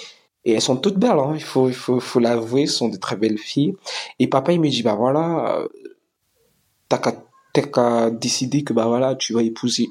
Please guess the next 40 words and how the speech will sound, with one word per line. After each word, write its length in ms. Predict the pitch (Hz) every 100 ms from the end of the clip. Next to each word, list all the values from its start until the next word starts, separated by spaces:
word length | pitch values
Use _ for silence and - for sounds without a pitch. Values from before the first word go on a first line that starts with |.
| -
une 320 | 135 135 127
et 300 | 120 113 - -
comme, 280 | 131 123
euh, 120 | 120 110
voilà, 240 | 107 117
c'est 140 | -
mon 160 | 107 104
ami, 440 | 101 110 120 131
euh, 380 | 120 107 104 95 95 - - - _
voilà, 300 | - 95 151
on 120 | 120 110
se 140 | -
fera 200 | - 101
un 80 | 107
très 160 | 104 113
beau 140 | 107
mariage, 560 | 104 92 107 104 110 107
vous 180 | 104 101
aurez 140 | 101
de 80 | 101
très 200 | - 107
beaux 180 | 110 107
enfants 340 | 104 - 107
et 80 | -
autres. » 300 | 143 143 - _ _ - - - _ _ _ _ _ _ -
Et 60 | 143
j'ai 100 | 139
souri, 460 | - - 143 156 202
je 120 | 151
me 80 | 135
suis 220 | - 131
levé, 400 | 135 135 143 196
je 80 | -
suis 280 | - 123 127
rentré 380 | 143 139 -
dans 140 | 139 117
ma 120 | 110
chambre. 420 | 110 127 170 - _ - - _ _ _ _ - - - - _ _ _ _
J'ai 120 | - 160
réfléchi. 680 | 170 - 175 - 123 107